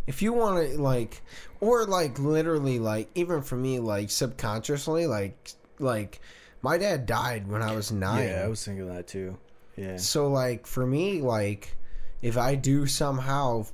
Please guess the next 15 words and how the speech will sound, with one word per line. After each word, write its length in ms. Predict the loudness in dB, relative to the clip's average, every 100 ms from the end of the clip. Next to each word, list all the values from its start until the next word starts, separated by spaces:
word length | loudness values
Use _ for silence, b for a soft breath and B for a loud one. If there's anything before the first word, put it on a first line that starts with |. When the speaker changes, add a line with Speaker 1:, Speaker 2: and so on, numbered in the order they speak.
| -4 -2
Speaker 1:
basically 400 | 0 0 2 0
follow 520 | -2 0 0 2 2
his 200 | 0 0
footsteps 640 | 2 0 0 -2 -2 -2 -4
and 140 | -4
croak 400 | -2 0 0 -2
at, 120 | -4
like, 200 | -4 -6
forty-two 760 | -4 0 0 0 -2 0 2 2
in 100 | 0
my 120 | 0
forties 540 | 0 0 0 0 -2
and 140 | -2 -4 -10 -20 -8
from 280 | -4 -2
whatever, 640 | 0 0 0 0 2 2